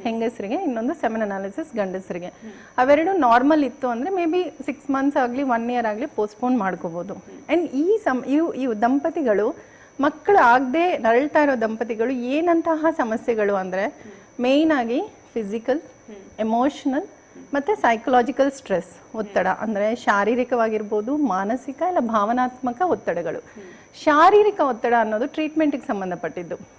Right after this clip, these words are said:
ಅಂದ್ರೆ ಹಾಸ್ಪಿಟಲ್‌ಗೆ ಹೋಗೋದು, ಬರೋದು, ಸ್ಕ್ಯಾನ್ಸ್ ಮಾಡಿಸ್ಕೊಳ್ಳೋದು, ಟ್ರೀಟ್ಮೆಂಟ್ ತಗೊಳ್ಳೋದು, ಇಂಜೆಕ್ಷನ್ಸ್ ಹಾಕ್ಸ್ಕೊಳ್ಳೋದು,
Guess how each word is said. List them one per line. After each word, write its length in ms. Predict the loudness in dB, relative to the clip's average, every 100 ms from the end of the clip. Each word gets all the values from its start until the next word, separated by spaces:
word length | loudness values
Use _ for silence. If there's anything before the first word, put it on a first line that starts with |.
| -14
ಅಂದ್ರೆ 200 | -4 0
ಹಾಸ್ಪಿಟಲ್‌ಗೆ 680 | 2 2 0 0 -2 -2 -2
ಹೋಗೋದು, 600 | -2 -2 0 -2 -2 -2
ಬರೋದು, 560 | 2 2 4 0 -2 -4
ಸ್ಕ್ಯಾನ್ಸ್ 460 | -2 -2 -2 -4
ಮಾಡಿಸ್ಕೊಳ್ಳೋದು, 580 | -4 -4 -4 -2 0 0
ಟ್ರೀಟ್ಮೆಂಟ್ 520 | -2 -6 -2 -4 -2
ತಗೊಳ್ಳೋದು, 300 | 0 0 0
ಇಂಜೆಕ್ಷನ್ಸ್ 600 | -2 -2 -4 -2 -4 -2
ಹಾಕ್ಸ್ಕೊಳ್ಳೋದು, 640 | -4 -6 -10 -8 -6 -6